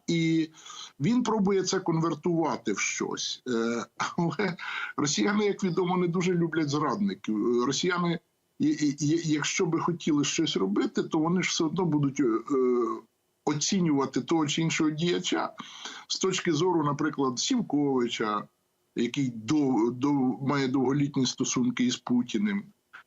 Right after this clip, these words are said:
або, е, ну, ще ряду персонажів, які там є, е,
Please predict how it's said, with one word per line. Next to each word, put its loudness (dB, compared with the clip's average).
або, 2
е, 0
ну, 2
ще 0
ряду 0
персонажів, 0
які -2
там -2
є, 0
е, -4